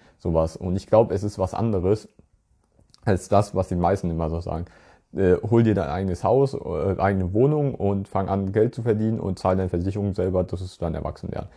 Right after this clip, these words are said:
Ich sehe das Ganze anders. Das ist ein Prozess, der im Kopf beginnen muss.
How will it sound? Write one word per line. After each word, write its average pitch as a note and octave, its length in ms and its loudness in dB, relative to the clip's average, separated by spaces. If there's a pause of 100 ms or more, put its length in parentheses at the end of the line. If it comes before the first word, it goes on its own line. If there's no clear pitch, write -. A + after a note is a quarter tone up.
(240)
Ich - 120 -2
sehe A#2+ 120 4
das - 100 -2
Ganze A2 240 2
anders. F2 260 0
Das F2 120 -6
ist F#2 40 -8
ein F#2 80 -2
Prozess, G2+ 320 -2
der F2+ 120 -4
im F2+ 100 -4
Kopf - 260 0
beginnen C#3 360 0
muss. C#3+ 220 0